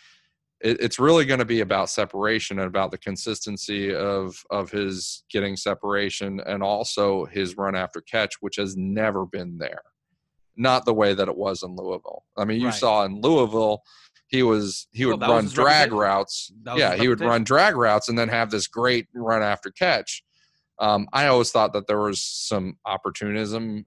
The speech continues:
Speaker 1: involved with those, that it wasn't that much skill. Um, but certainly in Miami, his run after catch has not been good. And so his,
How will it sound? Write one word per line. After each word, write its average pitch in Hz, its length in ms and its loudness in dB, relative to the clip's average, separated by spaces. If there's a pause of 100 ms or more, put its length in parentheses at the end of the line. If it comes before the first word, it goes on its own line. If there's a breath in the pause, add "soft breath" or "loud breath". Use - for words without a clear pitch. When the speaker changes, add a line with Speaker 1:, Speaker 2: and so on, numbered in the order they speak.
Speaker 1:
involved 104 560 -2
with 107 160 -6
those, 107 340 0
that 98 140 -2
it 95 100 -4
wasn't 98 400 -2
that 101 180 -2
much 101 260 -4
skill. 120 520 0
Um, 98 460 -2
but 110 240 4
certainly 127 400 2
in 107 80 0
Miami, 104 500 0
his 98 160 -6
run 101 200 -4
after 95 220 -4
catch 98 300 -2
has 92 200 -6
not 104 400 -2
been 92 200 -10
good. 90 360 -6 (840)
And 98 560 0
so 101 640 2
his, 101 460 -4